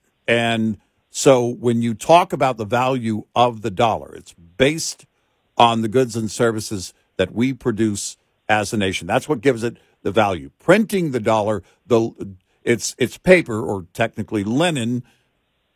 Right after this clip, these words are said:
has no value in and of itself without our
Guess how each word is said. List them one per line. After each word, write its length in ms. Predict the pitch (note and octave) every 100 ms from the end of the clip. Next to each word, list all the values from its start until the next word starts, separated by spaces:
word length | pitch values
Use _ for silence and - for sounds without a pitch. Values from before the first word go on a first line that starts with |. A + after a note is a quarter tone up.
| A#2 -
has 420 | C#3+ D#3+ C#3+ B2
no 280 | D3 E3+ E3+
value 600 | B2 D3 C#3+ B2+ C3 -
in 140 | C#3+ C3
and 120 | A#2+
of 140 | A2
itself 720 | G2 - - - G3 B2 A2 _
without 920 | A#2+ A#2 _ _ E3 D3 F#2 - - _ _ _
our 440 | A2 A2+ A2 A2